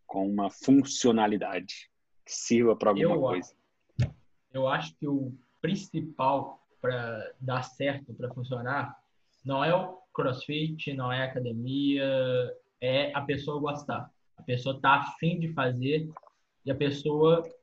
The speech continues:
Speaker 2: se dedicar àquilo. Tem pessoas que vão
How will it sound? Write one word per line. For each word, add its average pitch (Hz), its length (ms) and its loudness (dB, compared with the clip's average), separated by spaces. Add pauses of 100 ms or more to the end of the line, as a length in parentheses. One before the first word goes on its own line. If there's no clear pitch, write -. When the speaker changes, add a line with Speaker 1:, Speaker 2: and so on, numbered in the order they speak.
Speaker 2:
se - 180 -4
dedicar 165 580 4
àquilo. - 360 -6 (480)
Tem 339 140 -4
pessoas 185 440 4
que 247 120 0
vão 180 480 4